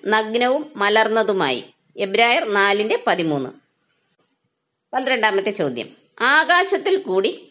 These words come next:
കടന്നുപോയൊരു ശ്രേഷ്ഠ മഹാപുരോഹിതൻ ആരാണ്? ഉത്തരം, ദൈവപുത്രനായ യേശു. എബ്രായർ നാലിന്റെ പതിനാല്. പതിമൂന്നാമത്തെ ചോദ്യം, ദൈവപുത്രനായ യേശു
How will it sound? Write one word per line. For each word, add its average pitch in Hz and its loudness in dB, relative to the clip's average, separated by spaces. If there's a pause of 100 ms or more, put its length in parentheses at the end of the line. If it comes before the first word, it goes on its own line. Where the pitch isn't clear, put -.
കടന്നുപോയൊരു 247 2 (100)
ശ്രേഷ്ഠ 262 2
മഹാപുരോഹിതൻ 233 0
ആരാണ്? 156 0 (1000)
ഉത്തരം, 190 -10 (140)
ദൈവപുത്രനായ 220 -2
യേശു. 165 -4 (280)
എബ്രായർ 226 2
നാലിന്റെ 202 -2
പതിനാല്. 147 -2 (1500)
പതിമൂന്നാമത്തെ 214 0
ചോദ്യം, 127 -6 (380)
ദൈവപുത്രനായ 277 2
യേശു 185 -2